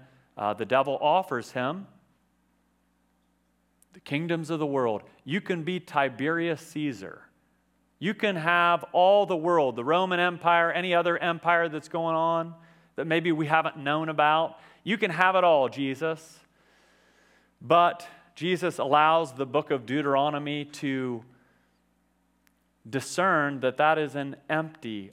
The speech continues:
offer for Jesus, because for Jesus, worship and kingdom cannot be separated, not to mention that Jesus would need a very different kind of throne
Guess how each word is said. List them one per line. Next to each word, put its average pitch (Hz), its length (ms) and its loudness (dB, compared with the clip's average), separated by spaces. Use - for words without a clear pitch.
offer 107 480 -2
for 110 200 -10
Jesus, 117 500 -10
because 117 380 -8
for 110 160 -12
Jesus, 113 560 -10
worship 117 760 -8
and 110 360 -8
kingdom 101 680 -12
cannot 120 800 -8
be 113 160 -10
separated, 101 960 -6
not 127 440 -6
to 123 120 -12
mention 113 520 -10
that 104 180 -16
Jesus 110 600 -12
would 117 300 -10
need 113 260 -8
a 107 120 -8
very 113 440 -4
different 113 540 -10
kind 110 340 -10
of 101 140 -12
throne 104 640 -12